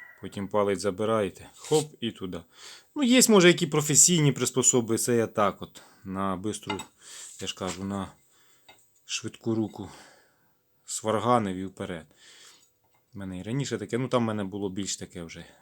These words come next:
е, зроблено до пуття, <laughs> що таблетку влажуєш, вона ніде не дінеться, раз і вперед. А тут, звісно, м, то може, то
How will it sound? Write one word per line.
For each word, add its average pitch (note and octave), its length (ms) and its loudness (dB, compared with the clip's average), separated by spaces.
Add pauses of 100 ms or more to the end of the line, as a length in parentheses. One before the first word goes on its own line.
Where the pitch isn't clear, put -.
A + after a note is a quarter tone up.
(100)
е, F2 760 -8 (180)
зроблено F#2 560 -4 (540)
до G#2 140 -6
пуття, D3 440 4 (220)
<laughs> - 220 -4
що A2 220 0
таблетку G2+ 500 -2
влажуєш, B2+ 460 -2
вона G2 140 -6
ніде F#2+ 240 -6
не G2 100 -6
дінеться, A#2+ 440 -4 (460)
раз A#2+ 500 -2 (120)
і G2 420 -6 (260)
вперед. F2+ 400 -4
А G2+ 80 -8
тут, A#2+ 220 -8
звісно, G2 360 -6
м, E2+ 640 -14 (380)
то G#2 100 -12
може, F#2+ 280 -2 (220)
то G#2+ 300 2